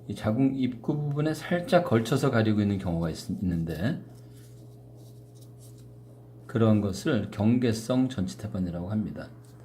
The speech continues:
이 끄트머리가, 태반의 끄트머리가 저 나오는 길인데 여기가 입구를 살짝 끄트머리가 가리고 있는 거,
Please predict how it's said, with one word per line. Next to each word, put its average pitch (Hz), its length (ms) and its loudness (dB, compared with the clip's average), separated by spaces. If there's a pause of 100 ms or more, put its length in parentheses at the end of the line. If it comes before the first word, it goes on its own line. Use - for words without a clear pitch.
(420)
이 - 60 -20
끄트머리가, 117 800 0 (1700)
태반의 120 340 0
끄트머리가 131 880 0 (2000)
저 - 160 -8
나오는 95 340 0
길인데 90 380 -4
여기가 85 580 -6 (1700)
입구를 156 440 0
살짝 - 500 -2
끄트머리가 143 600 0
가리고 92 360 0
있는 78 260 -4
거, 78 180 -14